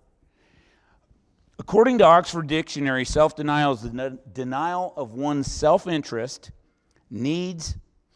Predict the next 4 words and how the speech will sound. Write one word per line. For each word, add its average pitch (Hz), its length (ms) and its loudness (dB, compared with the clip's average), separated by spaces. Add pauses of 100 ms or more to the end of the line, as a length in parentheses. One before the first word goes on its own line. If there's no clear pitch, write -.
(240)
and 107 120 -14
self-sacrifice 165 1200 2 (1040)
is 131 160 -10
something 147 680 -4